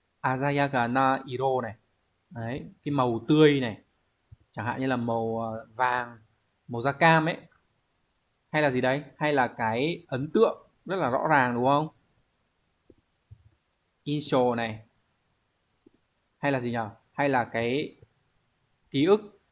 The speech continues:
Đấy. Azayaka na kyoku có nghĩa là cái ký ức nó, à, rõ ràng. Không phải. Số hai,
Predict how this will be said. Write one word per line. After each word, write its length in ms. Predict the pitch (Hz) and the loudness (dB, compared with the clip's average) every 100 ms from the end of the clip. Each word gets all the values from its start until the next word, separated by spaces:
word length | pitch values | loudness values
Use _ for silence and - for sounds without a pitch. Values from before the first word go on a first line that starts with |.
| - | -14
Đấy. 340 | 120 123 143 170 - _ _ _ - | -6 -2 -2 -2 -10 _ _ _ -6
Azayaka 600 | 131 135 143 143 139 120 | -2 0 0 0 -2 -2
na 120 | 131 131 | -2 0
kyoku 320 | 139 156 - - | 0 0 0 -4
có 60 | 117 | -6
nghĩa 120 | 117 | -10
là 80 | 123 | -10
cái 160 | - - | -12 -12
ký 160 | 123 135 | -6 -4
ức 200 | 185 151 | -4 -4
nó, 380 | 123 120 151 - _ _ _ _ _ - | -4 -2 -4 -6 _ _ _ _ _ -10
à, 200 | 120 117 | -6 -2
rõ 200 | 156 180 | 0 4
ràng. 320 | 165 139 - - _ _ _ _ _ _ _ _ _ _ _ _ _ _ _ _ _ _ _ _ _ _ _ - | 4 2 -2 -18 _ _ _ _ _ _ _ _ _ _ _ _ _ _ _ _ _ _ _ _ _ _ _ -6
Không 100 | 135 | -2
phải. 280 | 104 101 - _ _ _ _ _ _ _ | -2 -2 -6 _ _ _ _ _ _ _
Số 240 | - 147 | 2 2
hai, 440 | 160 202 202 180 | 4 4 4 0